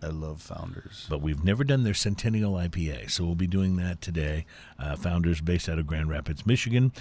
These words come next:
Speaker 2: And then I have, I, I'm sure, in keeping with the Scottish theme, I'm sure I will badly mispronounce this Scottish name, but I believe it is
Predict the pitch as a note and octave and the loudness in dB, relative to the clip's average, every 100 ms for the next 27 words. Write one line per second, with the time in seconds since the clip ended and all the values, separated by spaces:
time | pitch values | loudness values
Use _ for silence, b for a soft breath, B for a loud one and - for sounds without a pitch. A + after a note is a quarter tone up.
0 | B B - G#2+ A2 A2+ A#2 - A2 G#2 | B B 4 8 10 8 6 0 -6 -2
1 | C3 D3 G3 D#3+ C#3 B2+ B2+ - - B2+ | 4 6 6 4 -2 -4 -4 -6 -6 4
2 | C#3 B2 - - G#3 G#3 A#2+ G#2+ C3 - | 6 6 2 4 6 8 8 6 2 -6
3 | - B2+ B2 - C3 B2+ - C3+ B2+ B2+ | -14 -14 -12 -14 -12 -12 -8 -6 4 6
4 | A#2+ D3 C#3 A#2+ G2 - B2+ A#2 - G#2 | 6 6 6 6 2 4 4 2 4 6
5 | F#2+ B B B G#2+ A#2 - D3+ B2+ A2 | 6 B B B 4 4 8 6 8 4
6 | G2+ G2 A#2 C3 C3 A#2+ A2 G#2 - G2 | 2 2 4 6 6 6 6 4 4 4
7 | F#2 F#2 - - B B - F#2+ - G2+ | 6 4 2 -4 B B 0 2 4 2
8 | F#2 F2 - F2+ D#2+ D2+ D#2+ D#2 D#2 E2 | 2 2 4 4 4 4 2 2 2 4
9 | F#2+ D3 E3+ C3 F#2+ F2 F2 F2 | 4 4 4 4 6 6 4 2